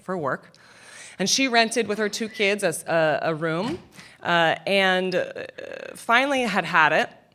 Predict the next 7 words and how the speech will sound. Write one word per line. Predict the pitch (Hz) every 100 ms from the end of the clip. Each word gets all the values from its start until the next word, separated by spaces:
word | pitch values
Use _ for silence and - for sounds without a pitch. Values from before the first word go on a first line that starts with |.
| _
um, | 170 165 165
and | - 170 170 165 160 160
moved | 180 185 208 196 -
to | 196
Modesto | 175 165 156 - 101 196 - _ - - - _ -
because | 175 - 170 156 156 - -
she | - - 185 180 175 175 175